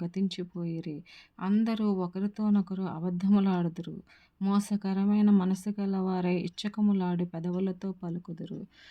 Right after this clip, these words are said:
యెహోవా ఇచ్చకములాడు పెదవులన్నిటినీ, బింకములాడు నాలుకలన్నిటినీ కోసివేయను. "మా నాలుకల చేత మేము సాధించదము. మా పెదవులు మావి, మాకు ప్రభు ఎవడని వారనుకుందురు."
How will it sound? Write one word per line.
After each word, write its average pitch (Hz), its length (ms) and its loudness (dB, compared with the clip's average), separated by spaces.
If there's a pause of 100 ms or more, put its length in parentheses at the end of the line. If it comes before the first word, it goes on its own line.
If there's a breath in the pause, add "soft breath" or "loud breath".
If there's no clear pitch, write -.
(260 loud breath)
యెహోవా 202 760 2
ఇచ్చకములాడు 208 840 2
పెదవులన్నిటినీ, 190 1200 2 (160 loud breath)
బింకములాడు 196 840 2
నాలుకలన్నిటినీ 190 1160 0
కోసివేయను. 170 920 -4 (460 loud breath)
"మా 208 220 4
నాలుకల 220 600 4 (100)
చేత 208 200 -4
మేము 185 360 0
సాధించదము. 175 960 0 (400 loud breath)
మా 214 200 2
పెదవులు 220 580 -2
మావి, 185 600 2 (340 soft breath)
మాకు 190 320 -2
ప్రభు 190 460 0
ఎవడని 190 560 4
వారనుకుందురు." 170 960 0